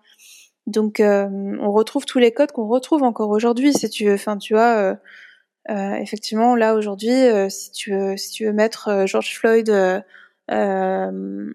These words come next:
en couverture d'un magazine, ou, euh, si tu prends, euh, effectivement le, le numéro de Libération, euh, avec, euh, Michel Zecler, euh, c'était extrêmement frustrant également, euh, comme expo.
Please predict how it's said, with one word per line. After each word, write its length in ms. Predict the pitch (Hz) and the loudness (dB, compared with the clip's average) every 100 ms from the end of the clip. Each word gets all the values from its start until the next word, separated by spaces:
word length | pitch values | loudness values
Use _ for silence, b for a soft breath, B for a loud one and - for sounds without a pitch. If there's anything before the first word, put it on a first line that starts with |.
| - _ _ _ _ _ _ _ | -16 _ _ _ _ _ _ _
en 120 | - 214 | -6 0
couverture 520 | 247 240 233 - 226 | 4 4 2 0 -2
d'un 100 | 220 | 0
magazine, 840 | 214 208 214 208 240 262 247 208 - | 2 4 2 2 2 2 2 -2 -4
ou, 340 | 226 226 226 | -4 2 4
euh, 120 | 208 | 4
si 180 | 208 - | 0 -6
tu 160 | - 233 | -12 -12
prends, 480 | - 226 220 220 214 | -4 0 2 4 4
euh, 300 | 190 190 190 | 4 4 2
effectivement 420 | 190 208 - 254 | -2 -6 -2 2
le, 220 | 277 220 | 4 4
le 140 | 208 | 4
numéro 300 | 202 202 202 | 0 2 2
de 60 | 214 | 4
Libération, 800 | 214 202 196 196 - 220 220 214 | 4 4 0 -2 -4 -8 -4 -4
euh, 260 | 190 185 | -2 -4
avec, 260 | 202 202 - | -4 -6 -4
euh, 100 | 208 | -4
Michel 340 | 196 208 220 | -2 -2 0
Zecler, 400 | 202 202 226 247 269 B B B B _ - | 2 0 2 2 0 B B B B _ -2
euh, 240 | 214 202 208 | 2 4 2
c'était 200 | - - | 0 -2
extrêmement 400 | 247 - 269 277 | -4 -2 0 0
frustrant 600 | - 254 - - 247 247 | 0 -4 -4 -2 0 2
également, 500 | 226 214 208 202 233 _ _ _ - | 2 2 2 -4 -8 _ _ _ -10
euh, 220 | 220 202 | -6 -6
comme 240 | 202 208 202 | -6 -6 -6
expo. 480 | 208 - 220 226 | -10 -4 -4 -4